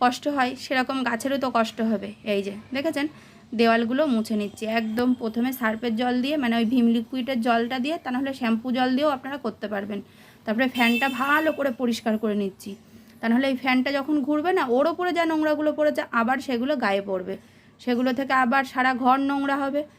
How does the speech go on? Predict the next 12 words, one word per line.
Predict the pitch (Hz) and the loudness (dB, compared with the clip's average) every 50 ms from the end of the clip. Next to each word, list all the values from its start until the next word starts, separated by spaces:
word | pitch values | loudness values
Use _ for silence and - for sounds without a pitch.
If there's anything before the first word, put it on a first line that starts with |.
| - _ _ | -20 _ _
আবার | - 226 220 220 226 226 | -6 -2 0 2 2 2
আমার | 220 226 254 262 | 2 0 0 -2
পরিষ্কার | - 226 190 190 - - 196 180 | -2 -4 -4 -4 -6 -8 -10 -10
করতে | 185 202 196 - - - 185 | -8 -10 -14 -14 -14 -12 -12
হবে। | 180 175 185 226 233 - - - - - - | -12 -12 -12 -14 -16 -18 -20 -20 -20 -8 -2
এইটার | 226 226 233 226 254 254 | 0 0 2 2 2 0
ওপরে, | 262 240 226 269 269 | 0 0 0 0 0
আলমারিটার | 262 247 240 233 233 240 247 247 240 233 254 254 | 2 2 2 2 2 2 2 0 0 0 0 0
ওপরেও | 247 240 233 254 254 262 269 | 0 0 -2 -2 -2 -2 -2
খুচখাচ | 254 - 247 226 - - 254 262 233 | -2 -4 -4 -6 -4 -2 -2 0 0
যেগুলো | 226 262 247 254 269 262 240 233 | 0 -2 -2 -2 -2 -2 -2 -2
পড়েছিল | 247 233 240 233 233 277 269 294 | 0 0 0 0 -2 -2 -2 -2